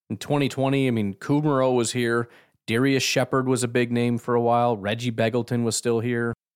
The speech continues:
Twenty eighteen, remember Michael Clark? What a big deal everybody made about Michael Clark 'cause he was tall.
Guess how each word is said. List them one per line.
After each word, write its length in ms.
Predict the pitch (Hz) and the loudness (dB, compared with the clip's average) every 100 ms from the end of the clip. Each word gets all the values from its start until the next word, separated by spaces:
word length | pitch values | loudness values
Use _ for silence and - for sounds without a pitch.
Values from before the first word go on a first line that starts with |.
| _ | _
Twenty 320 | - 139 131 | -2 0 2
eighteen, 400 | 131 131 - 139 | 2 0 0 0
remember 280 | 127 123 131 | 2 0 0
Michael 340 | 127 123 131 | 2 0 0
Clark? 520 | 131 - 120 135 - - _ | -4 -2 0 0 -2 -20 _
What 120 | - 120 | -4 -2
a 40 | |
big 240 | 120 131 | 0 0
deal 140 | 127 127 | 2 2
everybody 320 | 127 123 123 | 2 0 0
made 160 | 120 120 | 2 2
about 200 | 120 107 | 2 2
Michael 280 | 113 120 | 0 0
Clark 360 | 117 - 113 131 | -4 0 0 0
'cause 120 | 113 | -2
he 60 | 107 | -2
was 140 | 104 | -4
tall. 600 | - - 95 110 123 - | -6 -6 -2 0 -2 -6